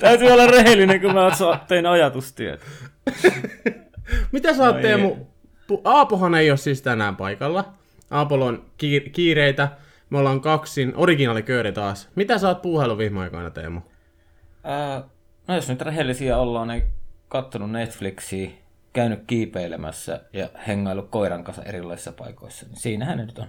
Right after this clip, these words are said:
Speaker 1: Ai niin, ja töissäkin on käynyt, mutta
Speaker 2: <laughs>
Speaker 1: se nyt
Speaker 2: Sitä
Speaker 1: menee,
Speaker 2: on.
Speaker 1: se nyt, se nyt menee niin omalla painollaan.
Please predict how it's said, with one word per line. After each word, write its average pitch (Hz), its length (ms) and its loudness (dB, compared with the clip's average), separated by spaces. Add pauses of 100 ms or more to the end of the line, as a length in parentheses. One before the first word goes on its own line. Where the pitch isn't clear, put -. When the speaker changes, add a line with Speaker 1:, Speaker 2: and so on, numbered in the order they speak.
Speaker 1:
Ai 220 140 0
niin, 233 140 2
ja 226 60 6
töissäkin 120 540 0
on 98 60 -6
käynyt, 92 280 -4
mutta 87 300 -14 (360)
Speaker 2:
<laughs> - 440 0
Speaker 1:
se 180 80 4
nyt 120 140 -2
Speaker 2:
Sitä 135 140 0
Speaker 1:
menee, 110 140 0
Speaker 2:
on. 95 60 -4
Speaker 1:
se 143 160 2
nyt, 151 200 4
se 143 200 2
nyt 156 180 2
menee 113 300 2
niin 104 160 -4
omalla 95 240 -6
painollaan. - 560 -16